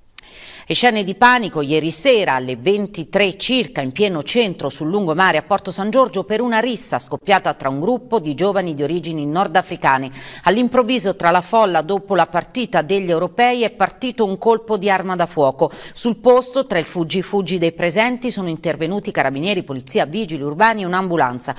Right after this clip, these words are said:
L'arma era una scacciacani. Nel marasma generale uno dei ragazzi è stato colpito alla testa col calcio della pistola proprio dal giovane che aveva sparato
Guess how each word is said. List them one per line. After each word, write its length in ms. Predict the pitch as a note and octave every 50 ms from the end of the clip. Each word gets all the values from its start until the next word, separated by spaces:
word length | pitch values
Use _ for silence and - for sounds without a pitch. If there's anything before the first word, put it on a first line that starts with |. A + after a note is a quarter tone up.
| - - - - -
L'arma 580 | - F3 G#3 A3+ B3 C#4 C#4+ C#4+ C#4 B3 F#3+
era 220 | E3 F3 G3 G3+ G3
una 160 | F#3 E3+ D#3
scacciacani. 1000 | - - - G#3+ G3+ G3 G3+ - - G3 E3+ - D#3+ C#3 B2 B2 A#2+ A#2+ B2+ A#2
Nel 240 | A#2+ D#3+ F#3+ G#3
marasma 460 | G3 F#3 E3 F3+ G3 G3+ E3+ F3+ E3+ D#3+
generale 520 | D#3+ G#3 G3+ F#3+ F#3 G#3 G3+ F#3+ F#3+ F3+ - - - - - -
uno 240 | A#3 C4 B3+ B3
dei 100 | G#3+ A3
ragazzi 440 | A3 G#3+ G#3+ A3+ G#3+ F3+ - - -
è 20 | D3+
stato 340 | - - F3+ E3+ - F#3
colpito 560 | - - F#3+ F3+ E3+ - - - B3+ A#3+ - F3+
alla 160 | D#3 D#3 D#3
testa 320 | - - G#3+ - - F#3+
col 200 | - E3 D#3 -
calcio 340 | - A3+ G#3 G3 G3+ - F#3+
della 260 | E3 F#3 G3 F#3+ F3+
pistola 480 | F#3 - F#3 E3+ - - C4 C4 A3+ F#3
proprio 400 | - - B3+ C4 C4 B3+ B3 G3+
dal 180 | D#3+ D#3+ E3
giovane 360 | D#3+ D#3+ A3+ A#3 G#3+ G#3 F3+ E3+
che 80 | -
aveva 260 | F#3 F3 G3+ F3+ F3
sparato 520 | E3+ - - G#3+ A#3 A#3 A3 G#3+ G#3+ G3